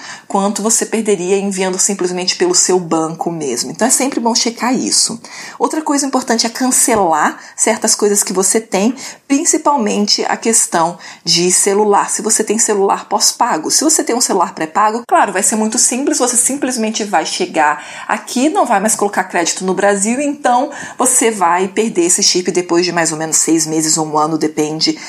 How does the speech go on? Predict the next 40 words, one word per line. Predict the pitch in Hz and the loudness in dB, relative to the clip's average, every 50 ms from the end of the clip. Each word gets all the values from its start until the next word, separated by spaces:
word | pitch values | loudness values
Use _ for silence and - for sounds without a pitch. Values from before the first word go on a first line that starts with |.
| - - | -14 -6
da | - 196 165 160 | -2 0 2 2
operadora, | 156 160 170 160 165 170 170 190 208 202 208 165 | 2 0 0 2 2 2 2 2 2 2 2 0
mas | 151 156 151 160 156 | -2 -4 -2 0 0
o | 175 160 | 0 0
pós-pago | - - 226 247 277 - - - 214 208 247 240 262 | 0 0 0 2 2 0 0 2 2 2 2 2 2
não | 269 302 349 | 0 0 2
vale | 359 339 349 294 | 2 2 2 2
a | |
pena | 294 262 262 269 269 | 2 2 2 2 2
você | 262 277 269 - 285 | 2 2 0 0 2
manter, | 269 285 285 285 - 254 247 302 - - - - - | 2 2 0 2 2 0 0 0 -2 -8 -14 -10 -2
porque | - 320 294 - | -2 -2 0 0
se | 285 - - | 0 0 2
você | 269 277 277 - - | 0 0 0 0 0
for | - 254 | 0 0
tentar | 254 262 240 226 233 226 196 190 | 0 0 0 0 2 0 2 4
usar | 190 196 190 170 - 170 156 156 | 4 4 2 2 2 2 2 2
ele | 165 160 165 196 | 2 2 2 2
aqui, | 214 254 - - - 262 262 | 0 0 -2 -4 -2 0 2
você | 269 294 311 - - | 2 2 2 2 2
vai | 277 240 226 | 2 0 2
pagar | 226 226 202 202 202 190 208 185 | 2 0 2 2 4 4 4 4
roaming, | 190 180 185 180 202 214 226 247 277 294 311 | 2 2 2 4 4 2 2 2 0 0 0
que | 311 - 269 | 0 0 2
é | 269 | 2
super | - - - - 254 233 220 - - 262 - - | 2 2 2 2 2 2 2 2 0 -2 -2 -2
caro. | - - 311 269 269 220 - - - - - - - - | -4 0 2 4 4 4 2 -2 -6 -8 -16 -16 -12 -6
Então | - - | -2 0
é | 170 | 0
muito | 170 185 190 190 202 | 0 0 0 0 2
melhor | 196 185 185 190 | 2 2 2 0
você | 196 - - | -2 -4 -4
ter | 214 - 220 | -2 -2 0
um | 208 226 | 0 2
chip | - - - 180 175 175 - 214 - - - - - - | 0 2 2 0 0 0 0 -2 -4 -4 -8 -12 -4 0
local. | 165 170 180 208 233 233 - - 220 170 165 180 180 - - - - - - - | 2 4 4 4 2 0 -4 -2 0 2 2 2 0 -2 -8 -12 -20 -16 -6 0
A | - 185 | 2 2
outra | 190 240 277 302 320 320 | 2 2 0 0 -2 -2
coisa | 311 277 262 254 240 | 0 0 -2 -2 -2
também | 233 240 214 196 185 185 214 247 277 240 208 | -2 -2 -2 0 2 2 2 2 2 2 0